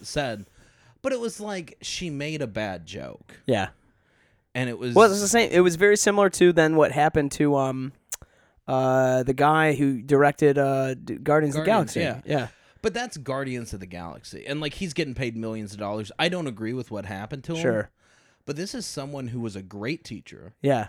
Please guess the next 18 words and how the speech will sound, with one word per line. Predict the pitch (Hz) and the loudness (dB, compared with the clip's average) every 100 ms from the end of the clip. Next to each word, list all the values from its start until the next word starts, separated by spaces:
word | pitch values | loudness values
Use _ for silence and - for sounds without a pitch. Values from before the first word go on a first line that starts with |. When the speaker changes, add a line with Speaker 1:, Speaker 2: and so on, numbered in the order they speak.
| - | -8
Speaker 1:
Who | 135 | -8
dedicated | 127 104 117 135 143 143 123 120 | -8 -6 -8 -8 -8 -8 -8 -10
her | 98 110 | -10 -10
life | 92 95 98 113 - | -8 -10 -10 -12 -12
to | - | -14
helping | 98 104 104 90 | -10 -10 -12 -14
kids. | - 80 71 78 | -14 -14 -12 2
Speaker 2:
But | 202 | 6
it | 214 | 8
wasn't | 247 277 269 | 8 6 4
even | 254 139 | 2 2
Speaker 1:
And | 139 | 0
Speaker 2:
from | 135 | 0
Speaker 1:
did | |
not | 147 165 | -2 -4
get | 156 | -6
paid | - 123 110 98 | -6 -6 -8 -8
shit. | - 107 78 | -8 -8 -12